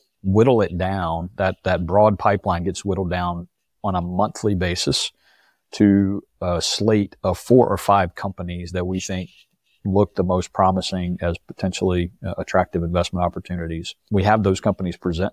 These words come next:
to our network of members. Our members are invited to participate based on their feedback, our preliminary diligence as a staff. We will down select from those candidates, typically one or two that then are invited to move into a diligence process.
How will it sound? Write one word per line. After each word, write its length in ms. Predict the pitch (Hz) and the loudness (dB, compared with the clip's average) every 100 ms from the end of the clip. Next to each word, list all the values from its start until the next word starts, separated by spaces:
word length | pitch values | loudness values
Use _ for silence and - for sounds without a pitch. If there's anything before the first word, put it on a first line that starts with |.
| - | -4
to 180 | - 92 | 0 2
our 120 | 87 | 2
network 400 | 85 87 95 - | 0 -2 -2 -2
of 160 | 87 87 | -8 -8
members. 460 | 87 120 - - _ _ _ | -6 -6 -8 -12 _ _ _
Our 80 | 90 | 0
members 260 | 101 101 98 | 2 2 2
are 60 | |
invited 340 | 92 98 98 95 | 2 2 2 0
to 80 | - | -4
participate 600 | 90 101 90 - 85 - _ _ - | -4 -4 -4 -4 -4 -6 _ _ 0
based 240 | 101 - | 0 2
on 100 | 90 | 0
their 140 | 95 110 | 2 4
feedback, 540 | - 101 98 90 - - | 4 4 6 4 0 0
our 120 | 98 | 0
preliminary 560 | 101 87 117 131 95 85 | 2 0 2 2 2 0
diligence 600 | 80 85 80 85 78 - | -2 -4 -4 -4 -8 -8
as 180 | 90 80 | -6 -4
a 60 | |
staff. 580 | - - 101 85 82 - _ _ _ _ _ | -2 2 2 2 -2 -8 _ _ _ _ _
We 160 | 98 101 | 4 4
will 220 | 92 90 | 4 0
down 380 | 82 95 104 101 | 0 2 2 2
select 400 | 98 90 92 - | 0 0 -2 -4
from 180 | 85 85 | -6 -4
those 400 | 87 87 87 - | -2 -4 -6 -8
candidates, 800 | 95 90 82 80 - - - - _ | -6 -4 -4 -6 -8 -14 -16 -18 _
typically 480 | - 117 113 107 95 | -2 2 0 2 0
one 260 | 92 98 101 | -2 -4 -4
or 160 | 82 - | -6 -2
two 480 | 160 120 87 92 - | 2 2 2 -4 -8
that 200 | 98 90 | -8 -4
then 160 | 98 95 | -4 -4
are 120 | 90 | -4
invited 420 | 87 90 90 87 | 0 2 2 0
to 80 | - | -4
move 200 | 87 87 | -4 -4
into 200 | 87 80 | -6 -6
a 40 | 73 | -4
diligence 420 | 87 87 80 - | -2 -2 -4 -6
process. 540 | - - - - - | -6 -6 -8 -10 -12